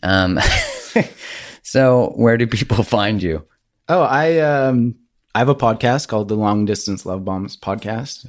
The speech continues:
Speaker 2: of
Speaker 1: So
Speaker 2: which
Speaker 1: good.
Speaker 2: you are the number one, uh, person.
Speaker 1: I'm the
Speaker 2: First
Speaker 1: first
Speaker 2: guest.
Speaker 1: episode.
Speaker 2: You're number one.
Speaker 1: Yeah.
Speaker 2: Um, I'm on Instagram at Long Distance Love Bombs,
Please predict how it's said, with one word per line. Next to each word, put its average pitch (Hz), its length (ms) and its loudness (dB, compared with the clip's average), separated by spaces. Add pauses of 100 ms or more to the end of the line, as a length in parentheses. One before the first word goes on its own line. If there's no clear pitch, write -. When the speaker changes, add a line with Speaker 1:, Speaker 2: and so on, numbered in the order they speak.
Speaker 2:
of 104 60 -4
Speaker 1:
So 82 260 2
Speaker 2:
which 69 120 -4
Speaker 1:
good. 50 220 -8 (200)
Speaker 2:
you 120 220 2
are 117 100 4
the 104 120 -4
number 104 260 -4
one, 98 360 -4
uh, 95 260 -10 (680)
person. 143 360 -8 (100)
Speaker 1:
I'm 101 120 2
the 104 60 6
Speaker 2:
First 113 140 0
Speaker 1:
first 107 200 4
Speaker 2:
guest. - 80 2
Speaker 1:
episode. - 280 -2
Speaker 2:
You're 127 100 2
number 120 200 0
one. 123 220 -2
Speaker 1:
Yeah. 80 200 -6 (500)
Speaker 2:
Um, 107 480 0
I'm 131 140 4
on 123 80 4
Instagram 165 540 2
at - 140 -2
Long 135 220 6
Distance 131 380 0
Love 143 220 2
Bombs, 143 600 2